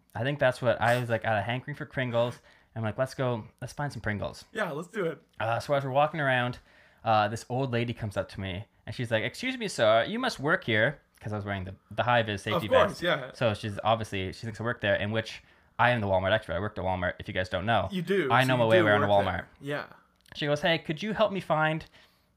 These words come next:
Speaker 1: I wish I remembered the exact product was. It was, like, uh, toothbrushes or something. She's
Speaker 2: Okay.
Speaker 1: like, "Can you help me find a toothbrush?" I'm like, "Uh, yeah, no problem. That's super easy. I can find a toothbrush."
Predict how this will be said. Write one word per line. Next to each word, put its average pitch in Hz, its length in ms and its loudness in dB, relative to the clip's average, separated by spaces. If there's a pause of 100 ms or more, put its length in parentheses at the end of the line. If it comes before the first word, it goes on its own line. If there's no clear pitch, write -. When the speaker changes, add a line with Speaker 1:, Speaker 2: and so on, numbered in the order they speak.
(140)
Speaker 1:
I 113 80 -2
wish 143 200 -6
I 165 40 -6
remembered 120 260 -4
the 95 60 -6
exact 98 320 -4
product 90 260 -6
was. 117 220 -2 (240)
It 123 80 -4
was, 147 120 0
like, 135 220 2
uh, 104 220 6 (160)
toothbrushes 95 540 -4
or 92 60 -8
something. 85 400 -10 (140)
She's 320 80 -2
Speaker 2:
Okay. 302 140 -6
Speaker 1:
like, 143 100 0
"Can 196 80 -4
you - 40 0
help 220 100 -2
me 208 40 -6
find 190 180 2
a - 40 -2
toothbrush?" 113 520 0
I'm 113 80 -4
like, 110 160 -4
"Uh, 113 300 4
yeah, 110 220 2 (220)
no 110 100 -4
problem. 107 240 2
That's - 300 -6 (260)
super 180 340 -2
easy. 113 420 0
I 110 80 2
can 113 100 -8
find 107 180 4
a - 20 -14
toothbrush." 107 440 -2